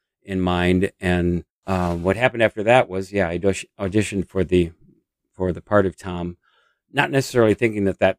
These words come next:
I was even gonna be a part of the radio, radio show, um, because, let's see, it was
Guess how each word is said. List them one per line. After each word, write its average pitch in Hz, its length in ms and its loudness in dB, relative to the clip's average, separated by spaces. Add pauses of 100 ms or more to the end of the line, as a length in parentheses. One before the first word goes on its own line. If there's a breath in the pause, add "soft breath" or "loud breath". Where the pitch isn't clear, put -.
I 95 80 -8
was 95 160 -2
even 90 160 2
gonna 95 140 0
be 87 100 0
a 87 40 2
part 113 260 0
of 101 80 -2
the 95 100 -2
radio, 87 520 0 (200)
radio 90 340 2
show, 90 360 -4 (220)
um, 87 280 0
because, 90 880 -2
let's - 220 -18
see, 87 260 4
it 85 240 -4
was 85 520 -4